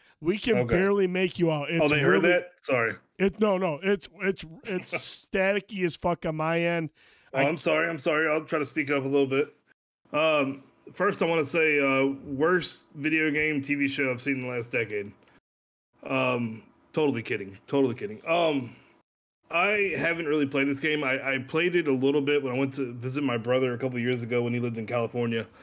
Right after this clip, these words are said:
Speaker 2: Uh, so I haven't really dove into it. I am looking forward to it when it comes out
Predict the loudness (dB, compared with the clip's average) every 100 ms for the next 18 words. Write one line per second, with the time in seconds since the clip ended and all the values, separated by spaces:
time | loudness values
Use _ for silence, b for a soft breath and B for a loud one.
0 | B _ _ -6 -2 0 0 -2 -2 -2
1 | 0 2 2 2 -2 -2 -4 -4 -2 0
2 | 0 2 2 2 -4 -2 -2 -2 -4 -4
3 | -4 -8 -6 -6 -4 -4 -6